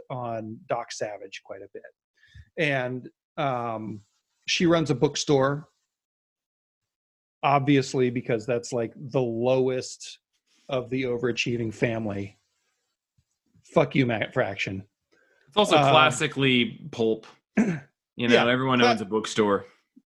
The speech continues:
Speaker 1: Classic pulp. The, the lazy schlub has the bookstore. And, uh, I mean, basically the
Speaker 2: Wait
Speaker 1: the
Speaker 2: a minute. We have a bookstore.
Speaker 1: Yeah,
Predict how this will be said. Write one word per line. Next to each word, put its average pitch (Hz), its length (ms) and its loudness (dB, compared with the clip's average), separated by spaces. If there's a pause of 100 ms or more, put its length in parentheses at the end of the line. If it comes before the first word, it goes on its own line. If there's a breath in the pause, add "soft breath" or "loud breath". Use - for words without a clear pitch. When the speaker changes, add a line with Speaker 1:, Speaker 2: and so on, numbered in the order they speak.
(120)
Speaker 1:
Classic 214 480 2
pulp. 185 320 2 (160)
The, 147 420 0
the 143 400 0 (840)
lazy 156 420 -2
schlub 139 400 0
has 131 180 0
the 139 80 -2
bookstore. 131 540 -4 (360 soft breath)
And, 156 360 2
uh, 143 560 0 (1800)
I 220 100 -6
mean, 220 160 0
basically 220 520 2
the 170 260 4
Speaker 2:
Wait 427 220 6
Speaker 1:
the 165 100 6
Speaker 2:
a 156 40 2
minute. 143 360 6
We 427 400 6
have 160 240 6
a 139 80 8
bookstore. 120 880 4
Speaker 1:
Yeah, 277 300 6